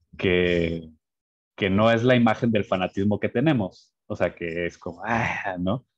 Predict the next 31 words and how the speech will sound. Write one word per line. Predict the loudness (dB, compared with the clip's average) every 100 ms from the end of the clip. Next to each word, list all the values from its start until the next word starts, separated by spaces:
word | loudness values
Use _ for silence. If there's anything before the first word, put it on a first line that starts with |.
| _
No, | -2
no, | 0
no, | 2 0
me, | -4 -4
también | -4 -2 -2 -2
a |
mí | 0 0
me, | -2 -4 -8
me, | -16 -20 -20 _ -20 -20 _ _ _ _ _ _ _
me | -14 -8 -6 -2 -2
gustaría | -2 0 2 4 4 4
dialogar | 2 2 2 2 0 -2
y |
conversar | -6 -10 -12 -4 0 0
y | -2
tener | -8 -6 -4
un | -4
debate, | -2 -2 -2 -4 -6
bueno, | 0 0 2
y | 0
lo | 2
he | 2
tenido, | 0 -4 -2 -2 -2
la | -2
verdad | -4
es | -6
que | _ _
muchas | -12 -10 -6
veces, | -8 -10 -8
porque, | -8 -6 -8 -10
pues, | -20 -20